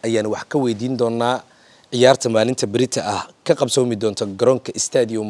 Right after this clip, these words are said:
Muqdisho oo aan sidaa uga fogeyn halka aynu ku soo booqannay. Waxaanan wax ka weydiin doonaa ciyaarta xiisaha badan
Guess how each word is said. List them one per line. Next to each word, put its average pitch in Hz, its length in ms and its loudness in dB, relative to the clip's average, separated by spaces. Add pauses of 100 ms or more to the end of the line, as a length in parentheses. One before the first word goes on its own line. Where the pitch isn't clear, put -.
Muqdisho 135 480 -2 (340)
oo 117 100 -2
aan 113 160 -4
sidaa 135 280 0
uga 117 160 -2
fogeyn 117 280 -4
halka 113 280 -8
aynu 104 160 -8
ku - 100 -12
soo 117 160 -2
booqannay. 110 560 -2 (420)
Waxaanan 127 280 -2
wax 127 160 -2
ka - 100 -2
weydiin 131 340 -2
doonaa 117 320 -2
ciyaarta 123 360 0
xiisaha 117 340 0
badan 107 300 -4